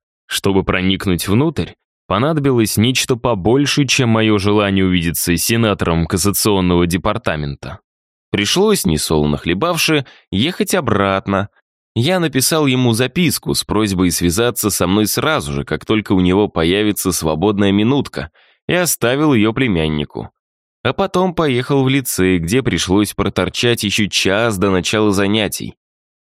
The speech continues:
Это время я потратил на попытку разгадки дневника. За этим делом меня и застал Горчаков. Илья всегда отличался пунктуальностью.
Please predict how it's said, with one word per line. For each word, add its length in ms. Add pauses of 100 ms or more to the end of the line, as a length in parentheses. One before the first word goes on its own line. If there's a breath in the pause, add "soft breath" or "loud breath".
(120)
Это 240
время 340
я 80
потратил 560
на 140
попытку 680 (300 soft breath)
разгадки 800
дневника. 760 (580)
За 160
этим 300
делом 360
меня 280
и 40
застал 540
Горчаков. 800 (640)
Илья 360
всегда 420
отличался 680
пунктуальностью. 1080